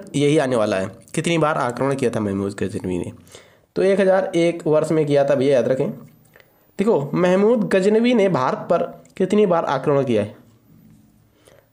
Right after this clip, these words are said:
आक्रमण बताओ कितनी बार किया था भैया? सत्रह बार, सभी को पता होना चाहिए।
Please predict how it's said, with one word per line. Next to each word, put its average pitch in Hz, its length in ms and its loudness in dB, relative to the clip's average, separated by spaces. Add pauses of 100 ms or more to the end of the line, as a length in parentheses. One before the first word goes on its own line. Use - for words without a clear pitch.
(120)
आक्रमण 180 460 2
बताओ 131 280 0
कितनी 143 220 0
बार 117 180 2
किया 101 160 0
था 80 100 -2
भैया? 113 280 0
सत्रह 180 380 -2
बार, 170 160 0
सभी 156 240 -2
को 156 100 0
पता 147 140 0
होना 131 140 2
चाहिए। 135 320 -2